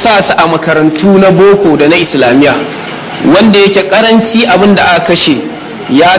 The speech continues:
ta san ma naira dubu ɗari da talatin. Wato a lokacin da wannan santa aka kafa ta,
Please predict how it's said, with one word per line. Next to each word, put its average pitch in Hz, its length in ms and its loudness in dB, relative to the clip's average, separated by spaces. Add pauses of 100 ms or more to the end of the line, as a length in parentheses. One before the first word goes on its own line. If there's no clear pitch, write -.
ta 190 220 2
san 196 200 0
ma 196 200 2
naira 170 380 2 (140)
dubu 170 260 2
ɗari 156 240 2
da 151 100 2
talatin. 110 460 -2 (1120)
Wato 185 300 2
a 180 140 2
lokacin 240 480 2
da 175 360 0 (460)
wannan 196 480 2
santa 202 320 2
aka 175 160 0
kafa 175 320 0
ta, 190 160 0